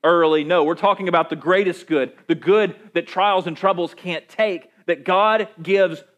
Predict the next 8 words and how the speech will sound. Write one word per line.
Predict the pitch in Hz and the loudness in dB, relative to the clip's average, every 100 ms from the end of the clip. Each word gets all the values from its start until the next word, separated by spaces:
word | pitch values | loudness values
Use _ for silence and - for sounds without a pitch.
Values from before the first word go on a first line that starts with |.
| 147 | -10
graces, | 151 190 202 185 170 123 107 _ _ | 0 2 2 -2 -6 -8 -10 _ _
mercy, | 165 190 190 - 156 117 _ _ | 0 2 0 -4 -10 -10 _ _
spiritual | - 202 196 185 175 | -4 0 2 0 -2
life, | 160 147 127 _ _ | 0 0 -2 _ _
living | 170 196 196 | 0 2 -2
hope, | 175 180 151 - - _ _ | -2 0 0 -2 -12 _ _
an | 165 | -4
imperishable | 160 151 - 202 202 202 196 190 190 | -4 -8 -4 -2 -2 -2 -6 -4 -4